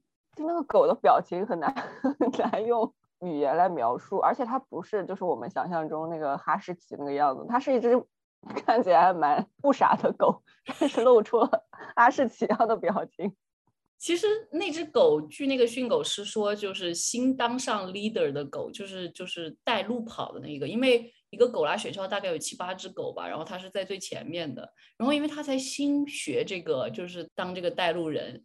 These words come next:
Speaker 2: 然后其实有两个狗在带路，就是跑在最前面，然后另外一只狗是很有经验的，就是带过很多次路了，然后这个狗是新
Speaker 1: 很沉稳，就是表情就是那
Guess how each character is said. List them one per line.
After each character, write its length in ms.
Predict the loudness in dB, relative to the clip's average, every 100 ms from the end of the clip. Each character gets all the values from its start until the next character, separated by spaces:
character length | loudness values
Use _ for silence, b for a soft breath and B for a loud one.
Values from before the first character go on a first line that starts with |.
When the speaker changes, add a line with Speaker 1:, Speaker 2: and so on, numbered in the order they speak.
| -4
Speaker 2:
然 100 | -2
后 80 | -2
其 160 | -2
实 120 | -2
有 100 | 0
两 260 | 2 0 2
个 220 | 2 2
狗 280 | 4 2 2
在 160 | 2 0
带 260 | 2 2
路， 400 | 2 -2 -6 -10 _
就 100 | -14
是 240 | -10 -10 -12 _ -10
跑 160 | -4
在 80 | -4
最 160 | -4 -8
前 260 | -6 -4
面， 240 | -4 -4 -4
然 80 |
后 80 | -2
另 80 | -2
外 100 | 0
一 60 | -2
只 100 | -2
狗 240 | -2 -2
是 80 | -6
很 140 | -8
有 140 | -8 -8
经 260 | -10 -10
验 200 | -6 -6 -4
的， 80 |
就 140 | -6 -10
是 100 | -8
带 180 | -4 -2
过 100 | -2
很 160 | -2 -4
多 160 | -6
次 180 | -6 -6
路 200 | -6 -6
了， 80 | -6
然 100 | -6
后 60 | 0
这 80 |
个 100 | 2
狗 140 | 2 0
是 60 |
新 60 | -4
Speaker 1:
很 40 | -2
沉 100 | 0
稳， 280 | 0 -2
就 100 | -6
是 120 | -2 2
表 260 | 6 6
情 260 | 4 -4 -6
就 120 | -6
是 100 | -2
那 100 | -4